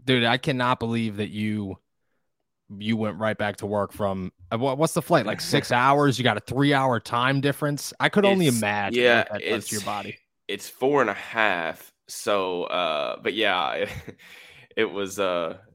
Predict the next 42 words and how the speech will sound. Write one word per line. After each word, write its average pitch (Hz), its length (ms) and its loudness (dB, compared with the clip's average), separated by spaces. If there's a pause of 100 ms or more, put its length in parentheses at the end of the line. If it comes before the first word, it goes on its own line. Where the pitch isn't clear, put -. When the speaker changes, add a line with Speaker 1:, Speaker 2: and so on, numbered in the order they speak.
(100)
Speaker 2:
it 110 60 -2
was 123 160 -4
definitely 123 420 -2
interesting. 85 800 -6 (120)
Um, 62 400 -12 (220)
I, 90 220 0
I 95 40 -2
definitely, 95 540 -6
uh, 55 300 -6 (1200)
definitely - 280 -4
am 98 80 -4
glad 90 280 -4
to 85 40 -8
be 90 200 -10
home, 87 340 -6
but 80 140 -6
I, 90 120 -2
I'm, 113 240 4
I'm 120 180 4
excited 170 440 6
for 160 80 2
the 123 100 4
Speaker 1:
<laughs> - 0 -
Speaker 2:
weekend 110 540 0
even 104 180 -2
more 101 260 0
so 110 180 -2
than 98 200 -6
normal, 95 520 -6 (440)
just 110 140 -4
Speaker 1:
Yeah. 107 140 0
Speaker 2:
because, 101 500 0
um, 82 560 -4 (220)
you 98 100 -6
know, 87 140 -4
getting 104 280 -4
back 92 240 -4
in 95 60 -4
my 95 120 -2
routine, 92 440 -8
and 82 100 -6
I, 78 80 -4